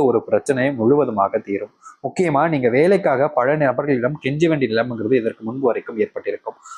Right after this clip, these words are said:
ஆனா இனி வரக்கூடிய காலங்கள்ல இந்த தனுசு ராசினுடைய வாழ்க்கையில அப்படி யார்கிட்டயும் இவர்கள் கெஞ்சணும், கெஞ்ச வேண்டிய அவசியம் என்பது இருக்க போறது கிடையாது. ஏன்னா இவர்களுடைய வாழ்க்கையில இப்ப வரைக்குமே அப்படிப்பட்ட துன்பங்கள் நடந்திருந்தாலும் இனி வரக்கூடிய காலங்கள்ல அப்படிப்பட்ட விஷயங்கள் எல்லாமே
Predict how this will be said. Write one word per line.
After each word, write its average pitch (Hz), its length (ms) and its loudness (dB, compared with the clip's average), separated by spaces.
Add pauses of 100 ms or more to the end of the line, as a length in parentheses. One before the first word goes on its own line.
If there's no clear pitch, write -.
(140)
ஆனா 123 180 0 (140)
இனி 156 220 2
வரக்கூடிய 135 480 2
காலங்கள்ல 110 600 0 (140)
இந்த 123 300 0
தனுசு 131 340 -2
ராசினுடைய 113 420 0
வாழ்க்கையில 107 400 0 (300)
அப்படி 139 360 0
யார்கிட்டயும் 139 560 0
இவர்கள் 113 280 0
கெஞ்சணும், 117 440 -2 (100)
கெஞ்ச 127 320 -4
வேண்டிய 113 240 0
அவசியம் 120 380 -2
என்பது 110 220 0
இருக்க 104 160 0
போறது 104 260 -2
கிடையாது. 95 340 -10 (360)
ஏன்னா 147 220 0 (100)
இவர்களுடைய 165 480 2
வாழ்க்கையில 143 440 0
இப்ப 139 260 -2
வரைக்குமே 135 360 -2
அப்படிப்பட்ட 123 480 -2
துன்பங்கள் 135 500 -2
நடந்திருந்தாலும் 113 640 -2 (280)
இனி 135 160 0
வரக்கூடிய 139 520 0
காலங்கள்ல 120 460 0
அப்படிப்பட்ட 123 500 -2
விஷயங்கள் 127 380 -2
எல்லாமே 110 440 0